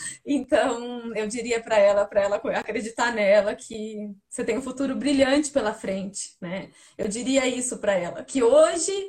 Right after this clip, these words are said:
eu vejo que, é, graças a Deus eu alcancei isso, né? Eu sou uma pessoa,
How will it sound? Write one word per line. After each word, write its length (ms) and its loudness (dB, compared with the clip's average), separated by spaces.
eu 220 2
vejo 420 0
que, 340 -4
é, 360 -2
graças 440 -2
a 60 2
Deus 260 0
eu 100 8
alcancei 640 2
isso, 680 -2
né? 300 -8
Eu 180 0
sou 380 0
uma 160 0
pessoa, 760 0